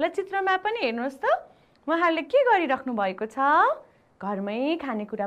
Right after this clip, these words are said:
पकाइराख्नु भएको छ। दुध छ यहाँ, हगि? यहाँ हेर्नुहोस् त, रोट-, रोटी, तरकारी छ, रोटी र साग, दही छ, दुध छ, अनि सडे गलेको चाहिँ के गर्ने रे? नखाने, हगि? सडे गलेको नखाने।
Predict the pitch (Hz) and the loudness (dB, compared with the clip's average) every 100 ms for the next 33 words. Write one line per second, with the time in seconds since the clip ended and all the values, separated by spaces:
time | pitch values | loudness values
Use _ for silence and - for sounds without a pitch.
0 | 196 190 202 214 202 - 208 180 175 175 | -4 -4 -2 -4 -4 -6 -6 -4 -4 -6
1 | 190 202 196 196 185 220 214 208 - 202 | -10 -6 -4 -4 -4 -2 -2 -4 -6 -8
2 | 190 190 196 196 202 185 185 285 480 - | -6 -6 -6 -8 -4 -4 -2 2 2 0
3 | - - - 214 208 196 190 208 381 233 | -14 -20 -16 -10 -6 -4 -6 -6 -4 0
4 | 220 214 - 202 202 214 214 226 214 214 | 0 -2 -8 -6 -2 -2 -2 -6 -6 -6
5 | 208 220 208 214 202 202 202 214 208 202 | -4 -2 -2 0 -2 -2 -8 -6 -4 -2
6 | 208 202 202 208 208 196 190 196 202 202 | -6 -8 -8 -6 -2 0 0 0 0 0
7 | 208 - - _ 190 214 208 196 208 196 | -2 -6 -20 _ 2 4 4 0 -8 -8
8 | 214 202 202 202 208 196 220 214 214 214 | -4 -2 2 2 0 -2 -4 -4 -4 -8
9 | _ - 202 202 202 202 226 233 262 262 | _ -4 2 2 2 0 -4 0 2 4
10 | 262 269 277 277 320 - 330 320 330 330 | 2 0 -2 -8 -12 -10 -6 -4 -4 -4
11 | 349 440 587 - - _ _ _ _ 233 | -4 -2 -2 -4 -16 _ _ _ _ -8
12 | 220 220 220 233 226 208 202 196 190 180 | -2 0 -2 -6 -8 -6 -6 -6 -6 -6
13 | 170 208 453 508 254 202 190 185 190 330 | -6 0 2 4 2 2 -2 -4 -4 -4
14 | 294 226 226 233 214 190 185 208 247 277 | -2 0 -2 -6 -8 -6 -6 -4 -2 0
15 | 269 208 | 0 -4